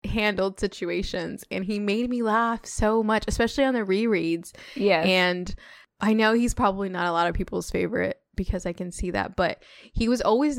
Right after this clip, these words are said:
Speaker 1: there for Harry, and he kind of
Speaker 2: Mm-hmm.
Speaker 1: was the person that Harry relied on to open up that, like, wizard's world to him, and, like, he had, he didn't know much, as much as, like, this, like,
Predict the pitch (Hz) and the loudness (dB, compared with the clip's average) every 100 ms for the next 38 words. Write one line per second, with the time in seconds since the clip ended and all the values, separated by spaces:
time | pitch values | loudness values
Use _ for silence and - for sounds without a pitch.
0 | 196 180 185 180 185 185 170 - - - | -2 0 2 2 2 -4 -2 -2 0 -2
1 | - 190 196 220 226 214 220 208 196 190 | -2 0 2 4 6 6 4 2 0 0
2 | 190 - 185 185 185 175 175 - 185 180 | -4 -2 -2 0 -4 -2 -4 -6 -4 -2
3 | 180 180 170 170 160 160 170 175 170 170 | -2 -2 -2 -2 0 0 0 -2 -4 -10
4 | - 175 170 175 170 - - - - - | -10 -6 -4 -4 -6 -10 -20 -20 -10 -2
5 | 226 226 208 185 196 - - _ 202 190 | 0 2 2 2 0 -4 -12 _ 0 2
6 | 190 190 - 180 180 185 185 185 190 185 | 2 0 -2 -2 -2 0 0 2 0 0
7 | 170 170 185 190 196 190 185 214 180 202 | -4 0 4 4 4 2 0 -4 0 0
8 | 190 185 185 185 175 180 175 175 170 170 | 0 0 -2 -2 -2 -4 -4 -8 -10 -8
9 | - 165 170 - 180 185 180 175 - - | -6 -4 -4 -2 -2 0 2 0 -2 -12
10 | _ - 226 254 220 196 196 202 196 185 | _ -2 0 2 2 2 2 0 -2 -2
11 | 247 - - - - 196 185 175 180 160 | -2 -4 -12 -10 -8 -4 -4 -4 -6 -6
12 | 160 - _ - 180 - - | -8 -12 _ -6 -6 -6 -8